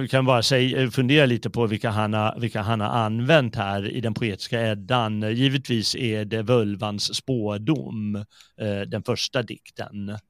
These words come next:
om, eh, vad ska jag säga, eh, om världens uppkomst och undergång. Eh, och, eh, en, Ragnarök alltså, och, eh, en utav operorna heter ju just Ragnarök,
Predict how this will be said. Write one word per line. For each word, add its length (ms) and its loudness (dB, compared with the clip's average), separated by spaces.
om, 560 -2
eh, 760 0
vad 100 -10
ska 80 -4
jag 60 -4
säga, 300 -2
eh, 520 -2
om 160 -2
världens 500 2
uppkomst 600 0
och 160 -2
undergång. 760 0
Eh, 840 -6
och, 480 -6
eh, 520 0
en, 460 0
Ragnarök 800 2
alltså, 320 -2
och, 280 -4
eh, 180 0
en 100 4
utav 200 4
operorna 360 -4
heter 400 2
ju 320 -6
just 400 -4
Ragnarök, 680 0